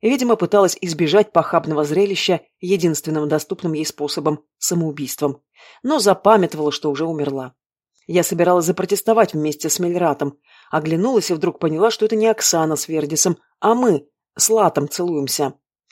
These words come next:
От фета пахло зелеными яблоками, корицей и дынями.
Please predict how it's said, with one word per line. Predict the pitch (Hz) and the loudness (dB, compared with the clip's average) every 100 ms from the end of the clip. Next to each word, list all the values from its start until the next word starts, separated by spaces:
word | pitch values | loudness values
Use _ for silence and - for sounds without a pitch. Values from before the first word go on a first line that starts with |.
| - - - | -20 -20 -4
От | 175 165 | -2 0
фета | 220 202 | 2 0
пахло | 190 185 185 | 2 0 0
зелеными | 175 190 185 175 | 0 2 2 0
яблоками, | 170 226 214 190 175 165 | 2 2 2 0 0 0
корицей | - 175 202 - - | 2 2 2 -2 -4
и | 202 | -4
дынями. | 180 160 151 151 | -2 -2 0 -2